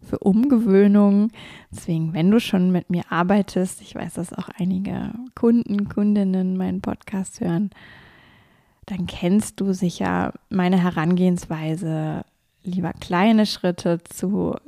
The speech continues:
definieren für Neuerungen. Dann kennst du sicherlich auch meine Herangehensweise, ich sage, erlaub dir weiterhin auch genau das Alte zu tun.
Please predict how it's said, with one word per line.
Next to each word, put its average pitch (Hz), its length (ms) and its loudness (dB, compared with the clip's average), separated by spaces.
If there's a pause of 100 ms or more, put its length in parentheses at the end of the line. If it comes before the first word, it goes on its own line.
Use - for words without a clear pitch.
definieren 175 920 0
für 175 600 -4
Neuerungen. 175 1080 2 (680)
Dann 170 160 -6
kennst 165 300 -6
du 170 60 -6
sicherlich 185 560 -8 (140)
auch 180 380 0
meine 175 260 -2
Herangehensweise, 170 800 -6
ich 170 200 -10
sage, 165 300 -8
erlaub 175 400 -6
dir 196 160 -6
weiterhin 175 560 -6
auch - 160 -12
genau 196 920 2
das 190 260 -8
Alte 202 560 -2
zu - 200 -10
tun. 175 680 0